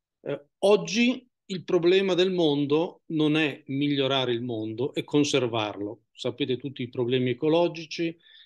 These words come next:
Greta, il, l'emergenza climatica, eccetera, eccetera, non è un'idea di progresso, è un'idea di conservazione, cioè cerchiamo di non rovinare quello che c'è. E perché cerchiamo di non rovinare quello che c'è? Perché forse quell'idea di progresso che c'era prima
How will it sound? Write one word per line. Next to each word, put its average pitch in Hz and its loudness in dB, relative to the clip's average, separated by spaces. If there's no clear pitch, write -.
Greta, 151 2
il, 139 -2
l'emergenza 127 -2
climatica, 135 0
eccetera, 123 -4
eccetera, 110 -8
non 180 2
è 226 2
un'idea 127 2
di 117 -8
progresso, 113 -6
è 175 -2
un'idea 170 6
di 175 -2
conservazione, 160 -2
cioè 120 -6
cerchiamo 175 0
di 147 2
non 147 6
rovinare 156 2
quello 131 0
che 117 -8
c'è. - -4
E 202 0
perché 202 2
cerchiamo 139 2
di 123 0
non 131 0
rovinare 127 0
quello 123 0
che 120 -4
c'è? 117 -6
Perché 156 -2
forse 160 2
quell'idea 202 4
di 165 -2
progresso 143 -2
che 131 -4
c'era 127 -4
prima 131 0